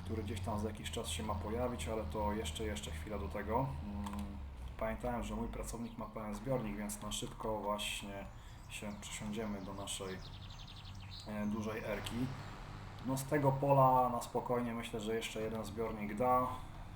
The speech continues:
więc, a tu już w ogóle trochę nam skrzani tą robotę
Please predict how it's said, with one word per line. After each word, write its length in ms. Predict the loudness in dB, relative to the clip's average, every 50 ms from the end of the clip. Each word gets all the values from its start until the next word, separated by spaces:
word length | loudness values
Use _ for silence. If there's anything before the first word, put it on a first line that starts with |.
| -10 -10 -10 -10 -10 -8 -4
więc, 600 | -2 -2 -2 -2 -2 -4 -4 -4 -4 -4 -6 -8 -10 -12 -12 -6 -4
a 220 | -2 0 0 0 -2
tu 60 | -4
już 120 | -6 -6 -6
w 120 | -6 -8
ogóle 320 | -8 -8 -6 -4 -4 -4 -4 -6 -6 -6 -6 -8 -8 -8 -8 -8 -8 -8 -6 -6 -6 -6
trochę 300 | -6 -6 -6 -6 -6 -6
nam 100 | -6 -6
skrzani 400 | -8 -8 -6 -6 -4 -4 -4 -4
tą 180 | -4 -4 -4
robotę 460 | -4 -2 0 0 0 2 2 2 0